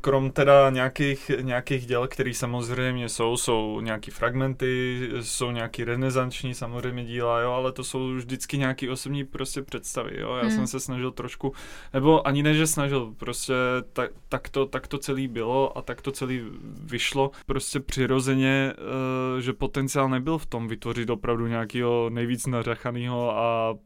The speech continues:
Speaker 1: potenciálně, eh, i hezkýho chlapa, který prostě takhle funguje.
Speaker 2: No a, eh, ještě, co mě teda na výstavě zaujalo, tak, eh, byly vlastně třeba takové latexové závěsy. Eh, co tam vlastně mají znamenat?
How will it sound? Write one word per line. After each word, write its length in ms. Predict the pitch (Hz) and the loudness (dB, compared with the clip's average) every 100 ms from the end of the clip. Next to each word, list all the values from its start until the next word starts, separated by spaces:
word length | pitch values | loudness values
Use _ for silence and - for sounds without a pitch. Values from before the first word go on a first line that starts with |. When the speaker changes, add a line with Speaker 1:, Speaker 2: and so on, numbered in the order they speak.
| - | -4
Speaker 1:
potenciálně, 640 | 123 123 120 127 120 123 | -2 -2 -2 0 0 0
eh, 840 | 123 120 120 - 120 117 117 110 - - | 0 0 -2 -4 -4 -2 -2 -4 -6 -10
i 440 | - 123 120 120 123 | -8 -4 -2 -2 0
hezkýho 520 | 120 - 131 123 123 | -2 -2 0 2 0
chlapa, 560 | - 123 - 120 120 123 | 2 0 4 6 6 4
který 420 | - 123 123 123 | 0 0 2 0
prostě 560 | 113 120 - - - 127 123 120 123 120 117 110 - 127 | -2 -2 -2 -6 -2 0 2 2 2 0 -2 -10 -14 -6
takhle 240 | 123 120 123 | -4 -2 -2
funguje. 320 | 135 127 127 - - - | 0 0 0 -2 -16 -2
Speaker 2:
No 300 | 214 220 220 - | 2 4 4 4
a, 460 | 233 220 214 214 190 208 | 8 10 10 8 4 2
eh, 360 | 214 214 202 - | 6 6 4 0
ještě, 420 | 208 - 285 269 - | -4 0 4 4 4
co 120 | 247 | 0
mě 160 | 240 | 2
teda 140 | 247 254 | 2 2
na 120 | 254 | 2
výstavě 420 | 240 - 240 254 | 2 0 2 6
zaujalo, 520 | 247 - 226 220 226 | 6 6 8 8 8
tak, 360 | 233 233 226 - | 6 4 4 4
eh, 40 | 214 214 | 4 6
byly 280 | 202 202 202 | 4 4 4
vlastně 320 | 214 214 254 | 2 0 -4
třeba 380 | - 226 233 240 | -2 0 2 2
takové 300 | - 214 220 | -2 -2 2
latexové 720 | 233 220 220 - - 220 254 285 | 4 2 0 -6 -4 0 0 2
závěsy. 720 | 240 196 180 170 - - - - - - - - | 2 2 -2 -8 -10 -10 -12 -18 -20 -20 -20 -4
Eh, 160 | 220 214 | 0 2
co 120 | 240 | 2
tam 120 | 233 | 2
vlastně 280 | 214 214 240 | 2 2 0
mají 260 | 233 247 262 | 0 0 -2
znamenat? 540 | 247 254 330 285 - | -2 -2 -2 -4 -6